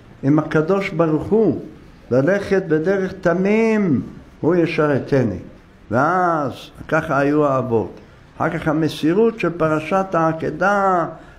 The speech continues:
שעד היום אנחנו זוכים, הגמרא אומרת, נקראת מאכלת, שעד היום אנחנו אוכלים את הפירות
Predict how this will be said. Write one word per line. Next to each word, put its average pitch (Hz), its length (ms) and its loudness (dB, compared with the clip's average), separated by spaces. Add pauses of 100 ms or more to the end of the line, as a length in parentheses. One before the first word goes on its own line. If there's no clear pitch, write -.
שעד 208 500 0
היום 214 800 2
אנחנו 196 480 0
זוכים, 185 500 0
הגמרא 175 480 2
אומרת, 185 680 0 (420)
נקראת 190 560 0
מאכלת, 226 1300 2 (320)
שעד 214 400 0
היום 214 320 2
אנחנו 214 400 0
אוכלים 214 520 2
את 214 160 -4
הפירות 220 1040 2